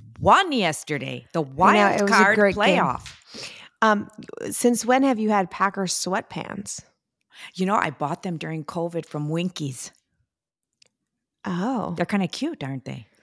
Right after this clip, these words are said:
Speaker 2: Yeah, they're good.
Speaker 1: Yeah. Mm-hmm.
Speaker 2: Hmm. Nice.
Speaker 1: Um,
Speaker 2: It was a good game. We watched, uh, last night as well. It was fun to
Speaker 1: Oh,
Speaker 2: watch.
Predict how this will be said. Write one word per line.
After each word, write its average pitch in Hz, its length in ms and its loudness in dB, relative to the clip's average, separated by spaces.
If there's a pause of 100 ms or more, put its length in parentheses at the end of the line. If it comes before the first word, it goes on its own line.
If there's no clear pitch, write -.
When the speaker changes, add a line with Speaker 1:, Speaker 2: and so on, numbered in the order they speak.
(520)
Speaker 2:
Yeah, 240 200 -6
they're 196 140 -6
good. 180 500 -8
Speaker 1:
Yeah. 226 200 -4 (560)
Mm-hmm. 190 340 -4
Speaker 2:
Hmm. - 760 -16
Nice. 175 300 4 (160)
Speaker 1:
Um, - 100 -18
Speaker 2:
It 214 120 2
was 214 180 4
a 233 60 2
good 214 200 4
game. 185 220 2
We 170 140 0
watched, - 580 0 (360)
uh, - 420 2
last 190 280 -2
night - 160 -2
as 180 200 -4
well. - 220 -2
It 190 60 -4
was 196 140 -6
fun 254 200 4
to 269 60 6
Speaker 1:
Oh, 254 40 4
Speaker 2:
watch. - 380 -4